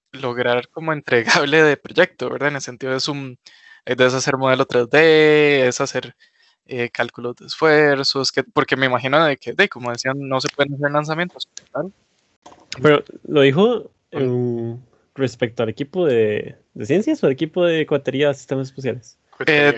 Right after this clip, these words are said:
Speaker 1: de si-, cohetería de sistemas espaciales. Bu-,
Speaker 2: Ok.
Speaker 1: sería por el lado de cohetería de sistemas espaciales.
Speaker 2: Ok.
Speaker 1: Porque lo, lo mencioné lo de tecnología en el sentido de que uno toma la idea de
Speaker 2: Ajá,
Speaker 1: ellos
Speaker 2: ajá,
Speaker 1: para
Speaker 2: ajá.
Speaker 1: enviarla.
Speaker 2: Ok.
Speaker 1: Entonces,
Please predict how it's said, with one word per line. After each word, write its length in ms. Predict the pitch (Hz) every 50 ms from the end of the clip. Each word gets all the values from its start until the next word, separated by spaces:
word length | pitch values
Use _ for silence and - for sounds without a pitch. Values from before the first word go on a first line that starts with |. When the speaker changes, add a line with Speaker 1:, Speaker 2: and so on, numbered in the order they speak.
| 147
Speaker 1:
de 80 | 143 139
si-, 260 | - - 147 127 - -
cohetería 340 | - 147 - - 139 143
de 60 | 156 160
sistemas 360 | 180 170 - 185 185 196 196
espaciales. 880 | 208 - - 127 123 - 151 156 175 196 240 240 - - - - - _ _ _ _ _ _ _ _ _ _ _ _ _ _ _ _ _ _ _ _ _ _ -
Bu-, 100 | 180 202 190
Speaker 2:
Ok. 60 | 147
Speaker 1:
sería 280 | - - 156 139 - 165
por 160 | - 214 190
el 80 | 170 147
lado 100 | 147 170
de 40 | 180
cohetería 300 | - 196 - 135 127 139
de 60 | 147
sistemas 360 | 170 160 - 156 156 170 175
espaciales. 720 | 180 165 - - 120 - 123 131 139 151 170 - - - _ _ _ _ _ _ _
Speaker 2:
Ok. 180 | - 120 113 - - - _ _
Speaker 1:
Porque 380 | - 143 135 - - - 135 135 -
lo, 180 | 185 175 165 160 180
lo 140 | 175 170 160
mencioné 360 | 170 165 165 - 165 151 160
lo 100 | 185 214
de 120 | 220 220 214
tecnología 460 | - 208 190 190 175 143 131 143 156
en 60 | 170
el 80 | 190 180
sentido 300 | 170 151 120 - 139 147
de 100 | 175 170
que 120 | - 160
uno 180 | 143 143 156 156
toma 320 | - 165 156 151 165 175 170
la 100 | 160 135
idea 240 | 127 127 131 139 143
de 140 | 143 143 143
Speaker 2:
Ajá, 120 | 139 143
Speaker 1:
ellos 220 | 131 127 - - 107
Speaker 2:
ajá, 80 | 98
Speaker 1:
para 180 | - 143 127 131
Speaker 2:
ajá. 60 | 123
Speaker 1:
enviarla. 320 | 123 151 170 175 165 139 127
Speaker 2:
Ok. 60 | 120
Speaker 1:
Entonces, 560 | 120 - 123 123 123 - 151 147 - - _